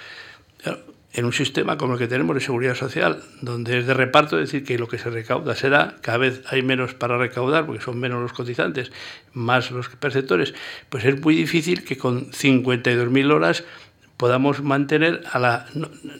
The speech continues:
no digo a la primera parte de la vida, que esa la mantiene la familia, ¿no? Aquí los chicos, pues, ¿no? pasan más o menos veinticinco años viviendo en la familia, pero luego a los veinticinco se ponen a trabajar, pero de los sesenta y cinco a los ochenta y dos,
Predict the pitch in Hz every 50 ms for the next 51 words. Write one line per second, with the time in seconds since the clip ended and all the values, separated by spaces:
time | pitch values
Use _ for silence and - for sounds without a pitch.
0 | - - 151 160 170 180 165 160 160 156 151 151 147 143 147 143 139 135 - -
1 | 143 143 135 143 139 139 135 143 170 165 147 117 120 117 - 143 131 131 123 123
2 | 127 123 139 139 139 135 127 127 127 127 - 175 139 117 120 143 143 131 120 127
3 | 135 127 123 123 - 139 127 127 123 - - 131 123 160 170 165 135 123 131 143
4 | 139 131 127 - 135 127 127 123 131 131 131 131 127 127 123 117 135 135 127 139
5 | 139 139 135 127 131 135 143 135 131 131 156 143 147 147 165 160 - - - -
6 | - - - - - 131 127 123 131 139 151 147 139 127 117 113 135 139 135 120
7 | 123 135 143 147 156 160 160 160 180 175 - - - - - _ - 135 127 127
8 | 123 123 120 120 - 131 127 123 135 139 170 180 180 175 160 160 156 151 - 180
9 | 175 170 175 170 170 180 180